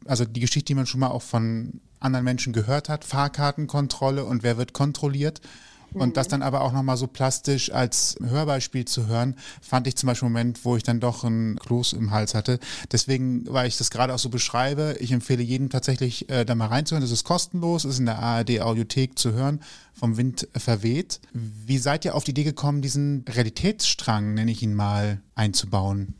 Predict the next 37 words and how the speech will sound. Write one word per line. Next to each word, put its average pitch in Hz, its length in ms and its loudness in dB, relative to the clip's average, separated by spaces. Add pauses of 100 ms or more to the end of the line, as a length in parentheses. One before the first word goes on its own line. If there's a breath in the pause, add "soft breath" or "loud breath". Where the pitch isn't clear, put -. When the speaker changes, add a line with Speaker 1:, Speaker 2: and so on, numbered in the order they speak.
(140)
Speaker 2:
Ich - 200 0
hab - 140 2
ja 190 80 2
nur 262 200 0
diesen 185 280 -4
Strang 170 320 -2
geschrieben. 180 380 -2
Ich 190 100 -2
hab 214 100 0
den 202 140 0
Rest 170 240 0
ja 151 80 2
gar 156 160 0
nicht. 165 160 -6
Den 180 160 2
gab's - 260 0
schon, 175 160 -4
als 156 220 0
ich 165 100 -4
dazu 170 240 0
gekommen 175 480 0
bin. 202 220 0
Es 156 200 -2
gab 175 440 -2
dieses 175 880 0
Hörspiel 220 720 -2
zum 208 260 0
Vom 185 240 0
Wind 208 220 0
verweht 196 500 0
und - 460 -6
die 190 80 2
Redaktion, 208 1040 0
die 170 460 0 (100)
Dramaturgie 175 720 0
hat - 180 -4
gemerkt, 190 600 -2